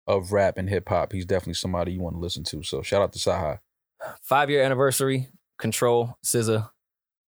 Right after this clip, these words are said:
Speaker 2: I, I think it's sa-, I thought it was safe three years ago to say Control is a classic album. Is that okay to say?
Speaker 1: Uh,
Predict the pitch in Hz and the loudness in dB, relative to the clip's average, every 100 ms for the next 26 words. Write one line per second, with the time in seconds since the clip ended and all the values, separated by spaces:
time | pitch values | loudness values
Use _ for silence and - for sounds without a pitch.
0 | _ - 107 107 120 139 143 123 - 117 | _ -4 -2 2 2 2 2 2 2 2
1 | - 127 131 110 101 - 107 92 - _ | 2 0 4 2 2 2 0 -2 -12 _
2 | _ _ _ _ _ _ _ - 127 117 | _ _ _ _ _ _ _ -4 -2 0
3 | 123 110 104 98 95 - 95 87 - _ | 0 0 -2 -2 -2 0 0 -2 -8 _
4 | _ - 107 98 92 98 92 - 90 78 | _ -4 0 0 0 -2 -2 0 -2 -4
5 | 92 _ - 120 117 127 120 123 117 - | -8 _ -2 0 2 2 2 0 -2 -12
6 | _ _ _ _ - 214 | _ _ _ _ 0 2